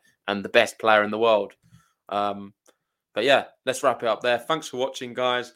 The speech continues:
If you haven't already, please hit the like button on the video, subscribe if you're new,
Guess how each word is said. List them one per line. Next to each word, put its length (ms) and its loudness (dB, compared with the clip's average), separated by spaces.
If 100 -16
you 80 -6
haven't 400 -6
already, 300 -2
please 380 -6
hit 120 -10
the 80 -6
like 240 0
button 140 -4
on 40 -12
the 60 -14
video, 460 -4
subscribe 600 -2
if 120 -14
you're 80 -6
new, 240 -2